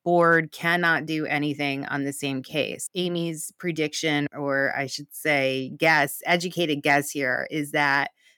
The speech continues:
the court was really looking at what to do with Cerullo in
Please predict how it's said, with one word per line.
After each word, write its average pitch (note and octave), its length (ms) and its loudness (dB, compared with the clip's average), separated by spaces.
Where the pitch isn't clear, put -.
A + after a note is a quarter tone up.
the E3 100 -2
court D3+ 460 4
was D3 180 -4
really D3 260 0
looking D3 500 -2
at C3 480 0
what D#3+ 200 0
to E3 100 -6
do D3+ 180 -2
with C#3+ 120 -2
Cerullo C#3+ 840 2
in D3 500 0